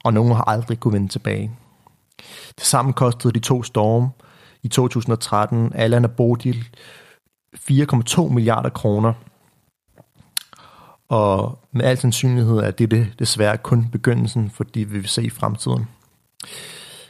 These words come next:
Ifølge D M I vil Danmark opleve flere storme og flere oversvømmelser, som vil få indflydelse på den danske økonomi.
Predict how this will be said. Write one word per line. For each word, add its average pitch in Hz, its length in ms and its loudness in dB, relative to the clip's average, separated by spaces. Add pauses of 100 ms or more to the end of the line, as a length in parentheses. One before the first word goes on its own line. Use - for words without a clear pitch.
(160)
Ifølge 123 280 2
D 117 240 4
M 117 80 4
I 131 180 4
vil 107 120 2
Danmark 110 420 2
opleve 104 320 -2
flere 123 360 2
storme 113 520 0
og 123 140 -4
flere 123 380 0
oversvømmelser, 113 800 0 (460)
som 104 280 -2
vil 143 180 2 (280)
få - 140 -8
indflydelse 117 440 0
på 120 80 -4
den 113 80 -2
danske 110 260 -4
økonomi. 110 420 -4